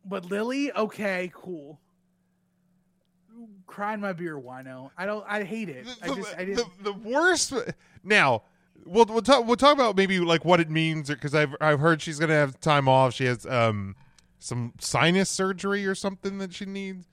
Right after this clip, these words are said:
Speaker 1: I think she's getting married.
Speaker 2: That's what I was wondering. I'm like, isn't she, she just got engaged, right?
Speaker 1: She's been engaged to Ryan Cabrera for a while.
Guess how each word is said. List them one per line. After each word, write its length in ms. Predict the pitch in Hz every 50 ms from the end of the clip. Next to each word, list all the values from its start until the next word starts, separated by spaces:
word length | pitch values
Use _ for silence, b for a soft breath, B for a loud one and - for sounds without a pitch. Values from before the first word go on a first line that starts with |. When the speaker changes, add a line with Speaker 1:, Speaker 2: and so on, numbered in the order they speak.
| _ -
Speaker 1:
I 140 | 269 320 320
think 220 | 311 320 277 226 -
she's 200 | - 208 190 165
getting 260 | 196 180 151 147 151
married. 540 | 156 170 175 160 147 143 135 131 127 127 - _ _ _ _ _ _ _ _ _ _ b b b b b b -
Speaker 2:
That's 260 | - 381 403 392 -
what 160 | 339 349 370 370
I 140 | 339 359
was 200 | 415 370 381 -
wondering. 460 | - 294 330 311 269 233 208 185 160 170
I'm 100 | 196 233
like, 180 | 247 247 220
isn't 120 | 302 320 339
she, 260 | - - 339 339 285 202 165 -
she 140 | - - 202
just 180 | 226 302 - -
got 140 | 311 285 240
engaged, 680 | 185 147 113 - 147 165 208 262 254 202 160 135 117 110
right? 400 | 117 127 160 220 302 294 233 180 - _ _ _ _ _ _ _ _ _ - 220 220
Speaker 1:
She's 320 | 202 - - 277 294 285
been 200 | - 359 359 359
engaged 480 | 339 277 185 208 220 233 214 196 - -
to 100 | 247 214
Ryan 640 | 180 170 202 202 208 208 214 220 214 214 214 196 -
Cabrera 600 | - - 190 156 139 156 170 185 208 208 196 180
for 220 | - - 180 170 151
a 40 | 131
while. 680 | 123 135 147 165 175 175 156 131 120 117 123 123 -